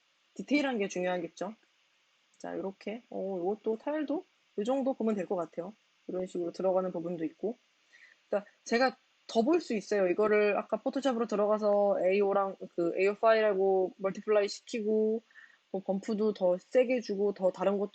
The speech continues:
효과도 주고. 근데 그래봤자 제가 여기서 퀄-, 주는 퀄리티가 한정적이면은 얘가 출력하는 이미지가 거기서 거기예요.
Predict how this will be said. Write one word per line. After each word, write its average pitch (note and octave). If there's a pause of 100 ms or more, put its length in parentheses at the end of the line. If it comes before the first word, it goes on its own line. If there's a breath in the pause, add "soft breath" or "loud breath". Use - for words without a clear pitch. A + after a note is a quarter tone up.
효과도 A#3+
주고. G3 (180 soft breath)
근데 A3+
그래봤자 G3+
제가 G3
여기서 A3
퀄-, A#3
주는 A#3+
퀄리티가 D4
한정적이면은 A#3 (160)
얘가 G3
출력하는 D#4+
이미지가 F#3 (320)
거기서 A3
거기예요. D#3